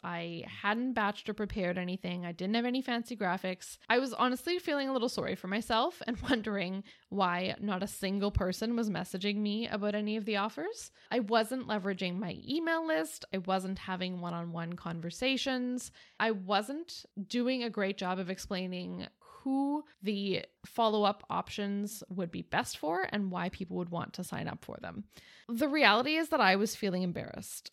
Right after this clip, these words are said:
I was so tired and wiped out from two weeks of live delivery of the program and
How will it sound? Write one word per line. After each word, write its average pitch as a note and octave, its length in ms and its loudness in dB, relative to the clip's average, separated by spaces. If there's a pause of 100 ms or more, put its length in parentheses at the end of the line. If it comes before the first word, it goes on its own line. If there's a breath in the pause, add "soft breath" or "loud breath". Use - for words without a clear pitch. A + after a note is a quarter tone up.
(120)
I G3 560 2
was F#3 640 -6
so - 540 2
tired G3+ 560 2
and F#3+ 180 0
wiped G3 300 -2
out F#3+ 240 2
from F#3+ 440 -2 (200)
two A#3+ 260 -2
weeks G3+ 380 -2
of F#3 220 0
live F#3 500 -2
delivery G3 420 -2
of F#3+ 100 -4
the F#3 60 -4
program G3 560 -2 (140)
and F#3+ 600 -2